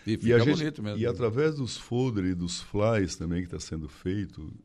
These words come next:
Speaker 2: que contém as explicações e orientações, nós vamos fazer um trabalho educativo também,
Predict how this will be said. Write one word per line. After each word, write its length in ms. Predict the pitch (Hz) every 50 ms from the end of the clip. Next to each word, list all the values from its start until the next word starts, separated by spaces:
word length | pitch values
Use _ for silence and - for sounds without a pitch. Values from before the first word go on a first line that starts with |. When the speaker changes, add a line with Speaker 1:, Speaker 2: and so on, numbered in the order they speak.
| _ _
Speaker 2:
que 160 | - 76 73
contém 640 | 71 - - 76 69 71 - 85 82 85 80 76
as 140 | 73 73 71
explicações 880 | 73 73 - - 80 76 - 80 76 - - - 104 90 90 90 82 69
e 40 | 76
orientações, 720 | 76 71 78 73 - 69 67 - - 101 110 78 80 - - - - - - - _ -
nós 100 | 76 76
vamos 140 | 90 90 87
fazer 140 | 92 87 98
um 80 | 95
trabalho 500 | 92 101 87 87 98 101 101 95 85 - -
educativo 760 | - 90 92 87 90 87 - 87 - - - 98 101 104 104
também, 540 | 90 - 92 87 82 90 92 101 113 127 -